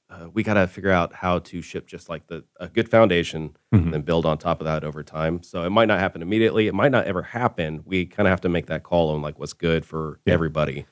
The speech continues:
Speaker 2: Yeah, 'cause we may have, like, maybe improvements to Infinite are more important than that. Or, you know, we, we, it's always that thing of, like,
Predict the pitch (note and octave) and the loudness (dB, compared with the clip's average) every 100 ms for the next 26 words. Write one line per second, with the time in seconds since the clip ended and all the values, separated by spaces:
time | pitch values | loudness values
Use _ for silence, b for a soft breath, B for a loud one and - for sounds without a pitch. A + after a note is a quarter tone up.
0 | _ A3 A2 B2 D#3 D#3 D3 C3+ B2+ B2 | _ 0 0 0 0 2 4 2 0 0
1 | B2 - - _ _ _ B2 G#2 A#2+ C3+ | 0 0 -14 _ _ _ -2 2 4 4
2 | C3 A#2+ - _ A#2 A2 B2+ B2+ - A2 | 2 -2 -12 _ 0 4 4 2 0 -2
3 | A#2 G#2+ F2 - _ G#2 F2+ F#2 F#2+ F2 | 2 2 2 -2 _ 0 2 4 2 2
4 | G2+ F2+ F2+ E2+ E2 D#2 E2 A2 D3 D#3 | 0 0 -2 -2 0 0 2 2 4 4
5 | A#2+ B2+ D#3 D#3 C#3+ D3 D3+ C3+ B2 A2 | 2 2 0 0 0 0 2 2 4 4
6 | G2 - _ - G#2+ F#2 F2+ E2+ | 2 -2 _ -2 0 2 2 0